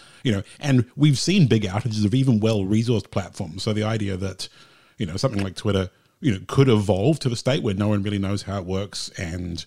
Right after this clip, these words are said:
turning it back on, you know, rebooting it is not a thing they know how to do anymore. That, I mean, a hundred percent seems believable to me.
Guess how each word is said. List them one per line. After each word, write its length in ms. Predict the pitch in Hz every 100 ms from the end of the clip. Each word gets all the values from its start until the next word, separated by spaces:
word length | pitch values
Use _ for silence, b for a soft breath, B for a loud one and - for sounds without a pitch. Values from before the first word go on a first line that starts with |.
| _ -
turning 300 | 117 104 104
it 100 | 104
back 180 | 104
on, 220 | 104 104 165
you 60 |
know, 120 | 107
rebooting 460 | 98 104 101 107 123
it 80 | 107
is 140 | 98
not 120 | 104
a 60 | 101
thing 180 | - 101
they 60 |
know 160 | 104 107
how 60 | 104
to 80 |
do 100 | 95
anymore. 180 | 123 180 - B
That, 360 | - 110 107 - -
I 40 | 104
mean, 200 | 85 82 82 69 -
a 60 | -
hundred 380 | - 98 92
percent 320 | - - 85 -
seems 240 | 90 76
believable 420 | - 92 82 87
to 80 | 87
me. 320 | 92 90 104